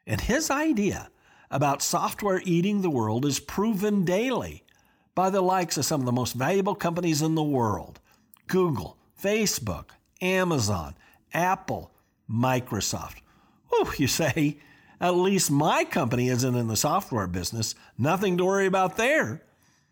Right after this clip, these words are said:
But that's not true. Countless companies going out of business, such as major newspapers and Sears,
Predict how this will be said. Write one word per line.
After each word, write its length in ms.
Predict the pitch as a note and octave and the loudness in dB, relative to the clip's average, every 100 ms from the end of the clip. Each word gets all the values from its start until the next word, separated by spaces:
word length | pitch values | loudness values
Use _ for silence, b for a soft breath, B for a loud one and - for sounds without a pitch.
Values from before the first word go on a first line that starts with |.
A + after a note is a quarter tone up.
| b b _ | b b _
But 140 | A3+ | -4
that's 380 | A3+ C#4+ C#4+ - | 0 0 0 -2
not 320 | D4+ D4+ D4 | 0 2 0
true. 680 | C#4+ - A#3+ G4 G4 E2 - B B B | 0 0 2 4 2 0 -10 B B B
Countless 480 | - G3+ C4+ D#4 D4 | -4 0 0 0 -4
companies 460 | - C#3+ G2+ C#3+ C#3+ | -2 -4 0 0 0
going 520 | C3+ F#3 A#3 B3+ C4 | 2 2 2 0 0
out 260 | G3+ G#3+ A#3 | 0 2 2
of 200 | A3 D#3 | 0 0
business, 640 | B2+ G#2 F#2+ A2 G3+ - B B | 0 0 -4 -6 -4 -6 B B
such 380 | - - F3 D3+ | -4 0 0 0
as 220 | D#3 A#2 | 0 2
major 360 | C3 C#3+ A#2 A2+ | 2 2 2 0
newspapers 880 | A2+ G3 D4 - A2 - G#2+ - - b b b | 0 0 0 -2 -4 -4 -12 -14 -16 b b b
and 360 | F3+ E3+ E3 C#3+ | -2 0 2 0
Sears, 760 | - B3 D4 A#2 D#2+ - - | 0 0 0 -2 -6 -12 -16